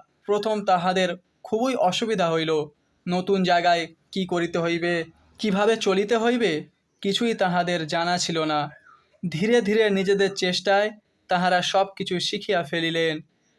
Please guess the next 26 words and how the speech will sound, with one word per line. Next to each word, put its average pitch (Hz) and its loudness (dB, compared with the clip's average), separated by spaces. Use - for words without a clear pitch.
ঘরবাড়ি 202 2
তৈয়ার 180 2
করিলেন, 196 0
চাষাবাদ 190 2
আরম্ভ 175 0
করিলেন, 160 -2
থাকা 185 2
ও 175 0
খাওয়ার 175 4
অভাব 180 2
তাহাদের 165 -2
দূর 180 0
হইয়া 160 0
গেল। 151 0
দুনিয়াতে 247 2
হযরত 180 0
আদম 190 2
আলাইহিস 190 2
সালাম 175 2
ও 180 -2
বিবি 170 -2
হাওয়ার 160 2
ছেলে 170 -4
মেয়ে 170 -2
পয়দা 160 0
হইল। 156 0